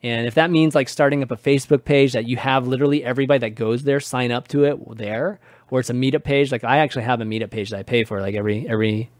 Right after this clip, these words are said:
you know, month, you know, and, and I just make sure everybody that comes to my Fireside signs up on this meetup page. You know, we have, like, over a hundred people sign up now. Then, you know, you know, you have this, like, constant communication with these people anytime you do another one.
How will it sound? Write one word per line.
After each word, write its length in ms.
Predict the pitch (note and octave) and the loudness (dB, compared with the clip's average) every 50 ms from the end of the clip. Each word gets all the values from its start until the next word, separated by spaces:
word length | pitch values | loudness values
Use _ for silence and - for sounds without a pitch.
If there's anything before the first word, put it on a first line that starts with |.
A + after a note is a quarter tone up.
| - | -8
you 80 | - A2 | -6 -6
know, 120 | G2+ G2+ | -6 -4
month, 420 | A2 B2+ G#2+ A#2 A#2+ G#2+ G#2+ - - - - - - - - _ - - | -4 0 2 2 2 2 0 -4 -10 -20 -20 -20 -20 -20 -20 _ -8 -6
you 80 | B2+ | -4
know, 80 | A#2+ A#2+ | -4 -4
and, 80 | A#2+ | -4
and 160 | C#3 C3 C#3 C#3 | -4 -2 -2 -2
I 60 | C3+ | -2
just 160 | C3 C3 C#3 | -2 -2 0
make 240 | D3+ D#3 D#3 C3+ - | 2 2 2 2 0
sure 180 | - D3+ D3 - D3+ | -2 -2 -2 2 2
everybody 420 | D3+ D3+ D#3+ D#3+ D#3 D#3+ D#3 D3+ | 2 4 4 4 6 4 4 4
that 60 | C#3+ | 2
comes 180 | - D3 D3 C3 | 0 -4 -4 -2
to 60 | C#3 | -2
my 100 | C3+ B2 | -4 -4
Fireside 680 | - C#3 C3+ C#3+ C#3 - - B2 A2+ A2 A2 C3 - | -2 0 0 0 0 -2 -4 -4 -4 -4 -4 -8 -10
signs 340 | - - C3+ C3+ C3+ C3 B2+ | -10 -4 -2 -2 -2 0 -2
up 120 | C3 A#2 | -2 -2
on 60 | A#2+ A#2 | -2 -8
this 140 | A2 A2 | -8 -4
meetup 260 | - C#3+ D3 B2+ G#2+ - | -4 -2 0 0 -2 -2
page. 260 | A2 G#2 G#2+ G#2+ B2 | -4 -4 -4 -4 -4
You 60 | A#2 | -2
know, 60 | A2+ | 0
we 60 | A#2+ B2+ | 2 2
have, 60 | B2 | 4
like, 120 | B2 A#2+ B2 | 2 4 2
over 160 | B2 B2 B2 | 2 2 2
a 40 | A2+ | 0
hundred 200 | A#2+ B2 A2+ - | 0 0 2 4
people 220 | D#3 D3 B2+ A#2 | 4 4 4 4
sign 180 | - A2 G#2+ G#2+ | 0 -2 -4 -4
up 100 | G#2 G#2 | -6 -6
now. 280 | G#2 G2+ G2+ G#2+ A#2+ - - - - - - _ _ _ - | -6 -6 -6 -6 -8 -10 -14 -20 -20 -20 -20 _ _ _ -2
Then, 420 | C3+ C3 B2+ B2 B2 B2 B2+ - _ - | 0 0 0 0 -2 -2 -4 -6 _ -4
you 80 | C#3+ | -2
know, 260 | C3 B2 A#2+ A#2+ B2 C#3+ E3 D#3+ F#3+ C#3+ | 0 0 -2 -2 -6 -12 -16 -18 -16 -14
you 240 | C3 C3 C#3+ D3+ D3+ | -10 -6 -2 0 2
know, 160 | D3+ D#3+ E3 | 2 0 0
you 160 | D#3+ D3+ D3+ | 0 -2 0
have 200 | D#3+ D#3+ D#3 C#3 | 2 0 0 0
this, 240 | C#3 C3+ A#2+ - - | -2 -4 -4 -4 -6
like, 280 | B2 A2+ G#2+ - - _ _ _ _ _ _ _ _ _ _ _ _ _ _ _ _ - - | -6 -6 -6 -10 -18 _ _ _ _ _ _ _ _ _ _ _ _ _ _ _ _ -12 -6
constant 420 | - D#3+ D#3 D3 - - E3 C#3 | 0 2 2 2 2 -2 -6 -4
communication 580 | - C3 C3 A#2 A2+ - B2 B2 A#2+ - - A2 | -4 -4 -4 -4 -4 -2 -2 -2 -2 -2 -6 -8
with 100 | G#2 G#2 | -8 -8
these 160 | G#2+ G2+ - - | -10 -10 -10 -12
people 320 | G#2+ - _ - - - | -14 -14 _ -20 -16 -6
anytime 320 | - A#2+ A#2+ - C3 B2 A#2+ | -2 -2 0 0 2 2 2
you 100 | A2+ A2 | 2 2
do 120 | A#2 A2 | 2 0
another 260 | G2+ G2+ G2+ F#2+ F#2 | 0 0 -2 -2 -2
one. 280 | D#2+ D2 - B2+ D#3+ | -4 -6 -8 -10 -12